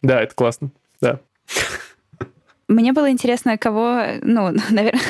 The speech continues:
Speaker 2: наверное, они когда-нибудь перейдут к стадии тестирования как раз с живыми объектами, с какими-то. Интересно, какого первого животного запустят туда.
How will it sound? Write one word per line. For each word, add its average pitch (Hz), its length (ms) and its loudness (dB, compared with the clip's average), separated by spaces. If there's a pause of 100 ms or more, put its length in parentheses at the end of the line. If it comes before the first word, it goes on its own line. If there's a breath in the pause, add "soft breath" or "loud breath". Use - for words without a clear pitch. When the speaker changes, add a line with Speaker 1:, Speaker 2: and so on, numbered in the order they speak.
(560 loud breath)
Speaker 2:
наверное, 277 400 4
они 254 180 2
когда-нибудь 220 460 0
перейдут 214 340 0
к - 80 -12
стадии 185 340 0
тестирования 180 600 -2
как 160 160 -4
раз 165 180 0
с - 360 -12
живыми 175 380 0
объектами, 185 540 -2
с 180 80 -4
какими-то. 170 540 -2
Интересно, 180 440 -4
какого 180 380 -2
первого 180 340 -2
животного 180 520 -2
запустят - 500 -4
туда. - 280 -4